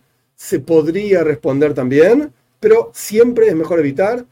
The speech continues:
y siempre es mejor recurrir a "Que Dios te bendiga, que tengas bendiciones, que estemos, estemos todos bien,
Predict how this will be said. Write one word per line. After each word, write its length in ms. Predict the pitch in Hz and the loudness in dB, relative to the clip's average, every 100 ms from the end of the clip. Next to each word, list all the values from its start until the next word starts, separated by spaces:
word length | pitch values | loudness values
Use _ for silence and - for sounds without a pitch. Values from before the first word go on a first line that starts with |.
| _ | _
y 80 | 175 | -8
siempre 280 | 220 233 214 | -2 0 0
es 60 | |
mejor 280 | 220 254 254 | 0 -2 -2
recurrir 440 | 233 226 240 285 240 | -2 -4 -4 0 0
a 320 | 226 202 226 | 0 -4 -6
"Que 120 | - | -8
Dios 160 | 131 127 | -6 -4
te 80 | 165 | -4
bendiga, 400 | 190 285 254 226 | -4 -2 -2 -4
que 80 | 160 | -4
tengas 240 | 147 135 | -4 -4
bendiciones, 560 | 147 160 190 277 269 226 | -4 -6 -6 -2 -2 -4
que 80 | |
estemos, 580 | 147 143 135 139 143 - | -6 -8 -6 -4 -6 -8
estemos 460 | 156 139 - 143 120 | -8 -8 -6 -6 -6
todos 240 | 151 160 | -6 -4
bien, 280 | 311 302 277 | -2 0 -2